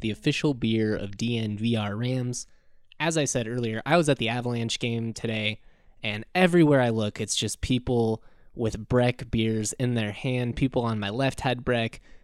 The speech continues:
People two rows in front of me had Breck. I turned to my cousin. I was like, "You know, I wasn't planning on drinking today,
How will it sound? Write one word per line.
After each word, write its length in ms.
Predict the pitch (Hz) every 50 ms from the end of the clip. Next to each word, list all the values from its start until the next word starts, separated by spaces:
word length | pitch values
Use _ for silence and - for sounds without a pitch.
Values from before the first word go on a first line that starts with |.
| - _
People 300 | - - 131 - 127 110
two 200 | 104 - - 139
rows 240 | 123 120 117 110 101
in 120 | 104 104 107
front 260 | - - 143 143 139
of 60 | 135
me 140 | 135 131 120
had 280 | 110 131 117 113 113
Breck. 420 | - 131 120 110 110 107 - - - - - - - - - - - - - - -
I 80 | 131
turned 220 | 127 - 151 135 127
to 40 | 120
my 120 | 113 117
cousin. 260 | - - 117 110 110 110
I 40 |
was 80 | 107 104
like, 120 | 101 104
"You 80 | 117 117
know, 120 | 113 110
I 200 | 110 - 143 151
wasn't 320 | 160 160 156 139 139 127 -
planning 300 | - 131 123 123 120 120
on 140 | 117 117 110
drinking 340 | 117 117 110 104 113 120
today, 440 | 104 - 110 110 110 107 107 110 107